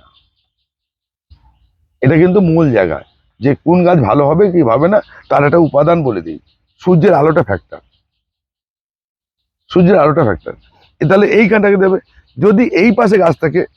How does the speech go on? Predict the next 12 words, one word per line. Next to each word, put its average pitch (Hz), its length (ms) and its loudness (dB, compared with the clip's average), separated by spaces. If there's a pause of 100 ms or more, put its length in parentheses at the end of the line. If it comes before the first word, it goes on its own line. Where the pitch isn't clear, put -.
(140)
তাহলে 180 200 -2 (120)
এই 180 200 -2
সূর্য 175 220 -4
আলো 185 200 2
আসছে, 147 220 -8 (1000)
আমরা 180 220 2
মনে 214 160 2
করি 202 120 2
এই 190 80 0
পাশে 147 220 -2
গাছ 98 240 -2
আছে, - 160 -18